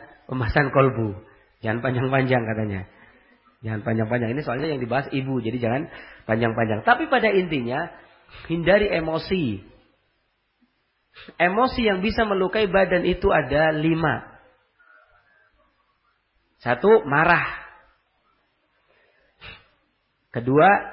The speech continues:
marah yang tidak pada tempatnya. Dan marah yang terus-menerus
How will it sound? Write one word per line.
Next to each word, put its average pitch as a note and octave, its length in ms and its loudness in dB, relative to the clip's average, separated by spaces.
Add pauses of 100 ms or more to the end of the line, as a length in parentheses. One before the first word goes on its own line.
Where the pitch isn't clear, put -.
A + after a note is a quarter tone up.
(260)
marah G3 320 2
yang G#3 240 0
tidak F#3 320 -2
pada E3 240 2
tempatnya. G#3 800 -2 (760)
Dan D#3 240 0
marah G3 400 -2
yang D#3 400 -6 (400)
terus-menerus F3+ 800 -2